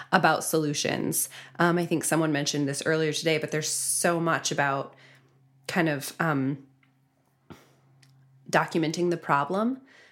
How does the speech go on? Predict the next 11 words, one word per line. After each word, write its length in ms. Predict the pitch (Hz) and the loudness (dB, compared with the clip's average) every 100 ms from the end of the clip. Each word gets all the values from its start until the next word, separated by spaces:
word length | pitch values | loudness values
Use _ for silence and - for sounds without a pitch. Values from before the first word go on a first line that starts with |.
| _ | _
but 100 | 190 | 2
actually 440 | 180 180 - 175 160 | 2 2 0 2 2
being 320 | 165 160 156 | 2 2 2
willing 340 | 156 151 151 | 0 2 0
to 100 | 156 | -2
think 320 | 151 - 147 - | -4 0 0 -2
through 300 | - 156 147 | -4 -4 -2
creative 460 | - 143 139 143 | -2 -2 -2 -2
solutions, 840 | - 143 147 - 143 131 135 - - - - _ - | -4 -2 -2 -2 -2 -2 -2 -4 -6 -12 -20 _ -4
um, 380 | 151 147 143 143 | 0 0 0 0
is, 480 | - 156 151 - | 0 0 0 -2